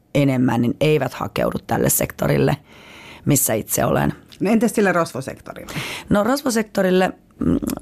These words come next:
Speaker 1: se rikosoikeus on oikeastaan aika kiinnostavaa, se on aika selkeetä, siinä on aika selkeät säännöt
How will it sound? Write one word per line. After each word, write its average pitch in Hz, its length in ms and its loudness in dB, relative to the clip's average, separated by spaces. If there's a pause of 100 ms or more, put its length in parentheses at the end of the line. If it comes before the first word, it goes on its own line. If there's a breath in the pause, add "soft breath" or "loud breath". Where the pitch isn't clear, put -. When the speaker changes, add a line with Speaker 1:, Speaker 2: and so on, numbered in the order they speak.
(180)
Speaker 1:
se 208 120 2
rikosoikeus 185 600 0
on 185 80 0
oikeastaan 175 440 0
aika 175 200 0
kiinnostavaa, 156 640 0
se 165 80 0
on 180 80 2
aika 180 180 0
selkeetä, 196 680 0
siinä 165 200 2
on 175 60 4
aika 175 200 2
selkeät 160 480 0
säännöt 131 580 -2